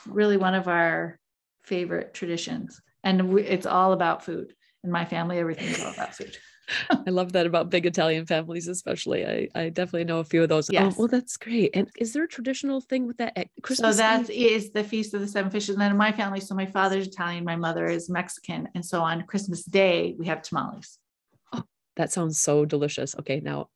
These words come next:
Speaker 2: we shouldn't have done this. Next time I'm interviewing someone mid-afternoon after lunch. <laughs>
Speaker 1: Right. It's been all food so far. And so now
Speaker 2: So
Speaker 1: we're just, now we're getting hungry.
Speaker 2: Okay, just
Speaker 1: Okay.
Speaker 2: a couple more and then we'll get back into some of that good stuff too. But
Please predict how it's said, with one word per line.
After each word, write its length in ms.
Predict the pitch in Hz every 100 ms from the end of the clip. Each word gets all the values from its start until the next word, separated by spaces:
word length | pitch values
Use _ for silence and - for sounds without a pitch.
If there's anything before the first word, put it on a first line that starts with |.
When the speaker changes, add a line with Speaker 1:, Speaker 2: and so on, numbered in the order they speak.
| _
Speaker 2:
we 160 | - 160
shouldn't 220 | 151 156
have 120 | 151 156
done 180 | 156
this. 240 | 139 143 - -
Next 240 | - 170 165
time 140 | 185
I'm 140 | 170 160
interviewing 480 | 156 160 165 160 165
someone 340 | 151 151 151 -
mid-afternoon 580 | 165 165 160 - 151 151
after 280 | - 147 -
lunch. 340 | 139 - - -
<laughs> 360 | 339 - - -
Speaker 1:
Right. 260 | 220 208
It's 180 | 233 226
been 80 | 233
all 380 | 226 240 254 247
food 360 | 262 254 196 190 190 - -
so 200 | - 214
far. 420 | 208 262 185 180 175
And 200 | 208 233
so 120 | 349
now 140 | 226 240 226
Speaker 2:
So 40 | 220
Speaker 1:
we're 120 | 214
just, 180 | 220 - - - - - - -
now 180 | - 226
we're 80 | 220
getting 240 | 220 220 214
hungry. 420 | 196 185 - - - - - -
Speaker 2:
Okay, 100 | -
just 180 | 156 170
Speaker 1:
Okay. 60 | -
Speaker 2:
a 0 |
couple 220 | 214 226
more 160 | 170
and 140 | 156 160
then 80 | 156
we'll 120 | 160
get 200 | 160 -
back 180 | 160 151
into 220 | 147 147
some 200 | - 151
of 60 | 139
that 200 | 143 -
good 160 | 156
stuff 280 | - 156 151
too. 200 | - 147
But 180 | 151